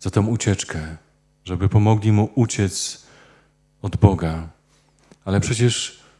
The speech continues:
to jest, e, nie tylko dziwne, to jest śmieszne. Nikt nie ucieknie przed Bogiem. Wszyscy, jak święty Paweł napisał, żyjemy, poruszamy się, jesteśmy w Bogu. Nie jesteśmy przecież poza Bogiem.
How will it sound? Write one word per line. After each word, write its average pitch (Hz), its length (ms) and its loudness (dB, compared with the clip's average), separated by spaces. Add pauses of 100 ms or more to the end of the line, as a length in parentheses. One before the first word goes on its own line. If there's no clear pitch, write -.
(120)
to - 100 -6
jest, - 520 -6
e, 110 480 -2 (500)
nie 110 80 -4
tylko 143 300 2
dziwne, 90 420 -2
to 113 120 -4
jest - 480 -8
śmieszne. 87 720 -2 (520)
Nikt 131 180 -6
nie 90 80 -2
ucieknie 90 380 -2
przed - 200 -6
Bogiem. 82 500 -4 (540)
Wszyscy, 113 580 -4 (680)
jak 98 100 -4
święty 107 260 0
Paweł 107 300 4
napisał, 117 600 0
żyjemy, 107 380 2
poruszamy 98 600 0
się, - 160 -4
jesteśmy 110 500 -2
w 104 80 -2
Bogu. 90 480 4 (1300)
Nie 113 60 0
jesteśmy 117 380 0
przecież - 340 -6
poza 92 300 -2
Bogiem. 82 560 -4